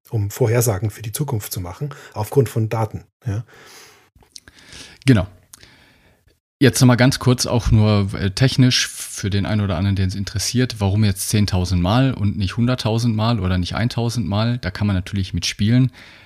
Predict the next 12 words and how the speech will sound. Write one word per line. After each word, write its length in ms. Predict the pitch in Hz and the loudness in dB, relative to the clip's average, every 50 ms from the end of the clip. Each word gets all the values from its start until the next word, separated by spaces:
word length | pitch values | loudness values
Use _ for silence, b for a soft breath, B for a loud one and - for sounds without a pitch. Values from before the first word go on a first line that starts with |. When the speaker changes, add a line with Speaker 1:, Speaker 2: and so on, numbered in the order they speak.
| B B | B B
Speaker 2:
Die 140 | - 98 98 | 0 2 2
Rechnung, 340 | 98 113 117 - - 120 107 | 2 2 0 0 0 0 2
die 80 | 104 101 | 2 2
man 160 | 98 98 95 | 2 2 2
da 60 | 101 | 0
aufmachen 520 | - - 110 - - 117 104 101 101 104 | 0 -2 -2 -2 0 0 0 0 0 0
muss, 220 | 98 101 98 - - | 0 0 0 -2 -2
ist 160 | - 95 - | -4 -4 -4
sozusagen 320 | - 92 - - 98 92 | -4 -4 -2 -2 0 0
Genauigkeit 580 | 87 90 87 90 90 98 95 - - 92 92 - | 2 2 0 0 0 0 -2 -2 -2 -2 -2 0
versus 300 | - 92 87 90 82 - | -2 -4 -4 -4 -4 -2
Rechenaufwand. 720 | 95 90 - - 92 67 73 80 - - 67 76 80 - | -2 -2 -2 -2 -2 -2 -2 -4 -4 -4 -4 -4 -4 -8